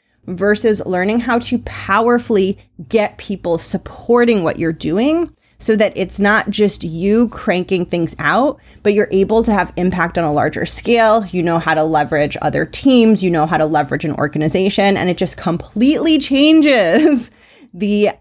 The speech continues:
level of impact and the scale of impact that you can have. So this is actually a two-part series. So in this part, I'm sharing with you the fundamentals of influencing.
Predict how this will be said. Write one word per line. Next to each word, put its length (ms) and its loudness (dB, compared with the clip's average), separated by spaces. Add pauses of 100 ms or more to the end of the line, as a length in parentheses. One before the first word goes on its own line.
(120)
level 600 0
of 120 -2 (140)
impact 720 0
and 160 -2
the 60 -2
scale 520 -2
of 140 -2
impact 580 -8
that 140 -8
you 100 -6
can 160 -8
have. 380 -10 (500)
So 300 0
this 240 0
is 100 -2
actually 380 0
a 60 0
two-part 840 0
series. 680 -6 (720)
So 220 2
in 300 0
this 260 2
part, 520 0 (340)
I'm 160 4
sharing 380 2
with 120 2
you 120 2
the 120 0
fundamentals 1000 2
of 180 -2
influencing. 840 -4